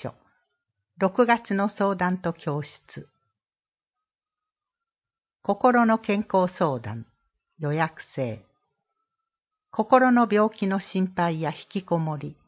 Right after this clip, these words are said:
療養の仕方、患者への接し方などに、精神科医が相談に応じます。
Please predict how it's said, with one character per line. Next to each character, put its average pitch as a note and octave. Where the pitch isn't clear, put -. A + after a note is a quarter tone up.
療 G#3+
養 G#3+
の F#3
仕 -
方、 -
患 A#3+
者 A#3
へ A3
の D3+
接 -
し -
方 G#3+
な D3
ど C3
に、 B2+
精 A3+
神 A3+
科 G#3
医 D3+
が C3+
相 F#3+
談 F3+
に D#3+
応 D3
じ C#3+
ま C#3
す。 -